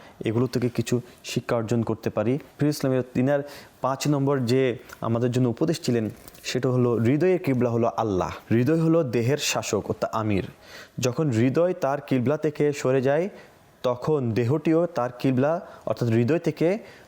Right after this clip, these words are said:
দূরে সরে যায়। প্রিয় ইসলামী ভাইরা, কত সুন্দর কথা বলা হয়েছে। আমাদের হৃদয়ের কিবলা হচ্ছে আল্লাহ, আর হৃদয় হলো দেহের শাসক। তো কিবলা হচ্ছে হৃদয়ের আল্লাহ, আর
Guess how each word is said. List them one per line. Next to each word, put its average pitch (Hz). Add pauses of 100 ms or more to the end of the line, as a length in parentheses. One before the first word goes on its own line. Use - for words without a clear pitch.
(120)
দূরে 117
সরে 101
যায়। 92 (360)
প্রিয় 113
ইসলামী 104
ভাইরা, 95
কত 107
সুন্দর 117
কথা 107
বলা 104
হয়েছে। 104 (340)
আমাদের 113
হৃদয়ের 147
কিবলা 135
হচ্ছে 135
আল্লাহ, 123 (320)
আর 117
হৃদয় 139
হলো 202 (520)
দেহের 123 (340)
শাসক। 143 (920)
তো 120 (200)
কিবলা 131 (140)
হচ্ছে -
হৃদয়ের 131 (360)
আল্লাহ, 104 (420)
আর 113